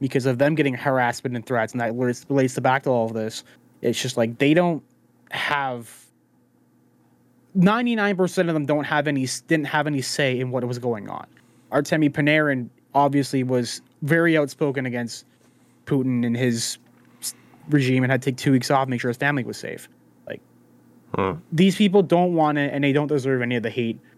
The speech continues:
Speaker 1: or any sort of speculation of them being quote-unquote spies or whatever. It's, it's disgusting. And I
Speaker 2: Yeah.
Speaker 1: hope that hopefully soon all this can get solved,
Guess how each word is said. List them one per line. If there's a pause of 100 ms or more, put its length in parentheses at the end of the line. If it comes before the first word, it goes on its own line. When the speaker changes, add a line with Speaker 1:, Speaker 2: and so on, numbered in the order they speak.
(200)
Speaker 1:
or
any
sort
of
speculation
of
them
being
quote-unquote
spies
or
whatever. (600)
It's, (600)
it's
disgusting. (460)
And (200)
I
Speaker 2:
Yeah.
Speaker 1:
hope
that (100)
hopefully
soon (720)
all
this
can
get (180)
solved,